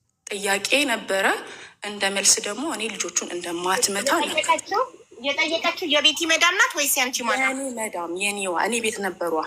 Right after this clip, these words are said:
Speaker 1: እኛ ቤት ስለነበሩ
Speaker 2: አ
Speaker 1: ዳይሬክት እኔን ነው የጠየቀችው።
Speaker 2: ኦኬ፣ እሺ፣ ቆይ፣ የማ-፣ የማ-፣ የቤቲ ማዳም ልጆች አሏት የላትም?
Speaker 1: ሁለት ልጆች፣ ሁለት መንታ አሉ።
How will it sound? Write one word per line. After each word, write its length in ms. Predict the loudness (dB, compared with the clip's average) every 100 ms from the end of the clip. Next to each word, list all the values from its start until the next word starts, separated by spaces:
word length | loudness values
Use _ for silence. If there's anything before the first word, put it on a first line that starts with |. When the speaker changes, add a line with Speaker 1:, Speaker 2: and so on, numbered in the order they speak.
| -4
Speaker 1:
እኛ 160 | -4 -4
ቤት 180 | 0 2
ስለነበሩ 720 | 2 2 -2 -4 -6 -4 0 -2 -4 -8 -6 0
Speaker 2:
አ 120 | 2 2 0 0 -2 -4 -2
Speaker 1:
ዳይሬክት 360 | 0 0 0 0
እኔን 220 | -2 -2
ነው 100 | -4
የጠየቀችው። 540 | -4 -2 0 -2 -6 -6 -4 -4 -6 -6 -2
Speaker 2:
ኦኬ፣ 220 | -2 -4 -8 -8 -12 0
እሺ፣ 160 | 6 6 4
ቆይ፣ 180 | 0 -2 -2
የማ-፣ 300 | 0 4 4 4
የማ-፣ 300 | 4 2 2 2
የቤቲ 360 | 0 0 -4 -2
ማዳም 340 | -2 0 0 -2
ልጆች 300 | -8 -6 -2
አሏት 280 | 2 2 2
የላትም? 440 | 0 0 0 -6 -20 _ _ _ -10
Speaker 1:
ሁለት 220 | -6 -4
ልጆች፣ 340 | -2 0 0 0
ሁለት 220 | 0 -2
መንታ 260 | -2 -2 0 0
አሉ። 200 | 0